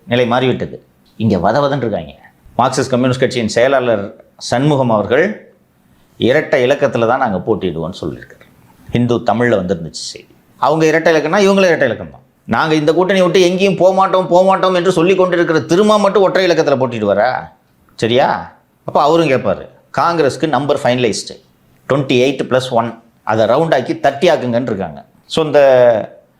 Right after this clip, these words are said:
உதயசூரியன் சின்னத்தில் நிற்கக்கூடிய இஸ்லாமிய அமைப்புகள்லாம் இருக்குல்ல, காதர் மொய்தீன்,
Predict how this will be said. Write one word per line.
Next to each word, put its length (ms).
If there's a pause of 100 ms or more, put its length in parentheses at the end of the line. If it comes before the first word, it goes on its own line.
(140)
உதயசூரியன் 480
சின்னத்தில் 380
நிற்கக்கூடிய 680
இஸ்லாமிய 420
அமைப்புகள்லாம் 420
இருக்குல்ல, 300
காதர் 300
மொய்தீன், 380